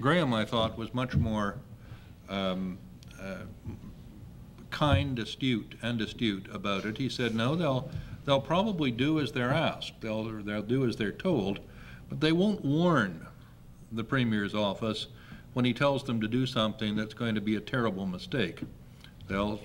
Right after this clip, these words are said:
that's what we're being told, we'll do it." Well, the relationship one expects to see is one of collegiality,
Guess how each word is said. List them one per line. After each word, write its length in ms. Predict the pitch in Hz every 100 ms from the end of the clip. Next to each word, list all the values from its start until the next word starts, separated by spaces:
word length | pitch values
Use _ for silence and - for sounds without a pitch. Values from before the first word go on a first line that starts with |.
| - -
that's 280 | - 120 117
what 200 | 135 131
we're 140 | 127 120
being 280 | 131 131
told, 400 | 131 139 143 143
we'll 240 | 139 127 131
do 260 | 127 180
it." 140 | 113 - - - - - -
Well, 440 | 113 113 113 110 - - - - - - - 120
the 160 | 120 120
relationship 840 | 120 127 143 143 139 117 117 110 120
one 160 | 117
expects 500 | 113 - - 190 -
to 120 | -
see 340 | 110 110 98 104
is 260 | 110 110
one 360 | 113 127 127 120 - - - - -
of 200 | 107 110
collegiality, 1080 | - 131 147 131 107 127 127 113 104 101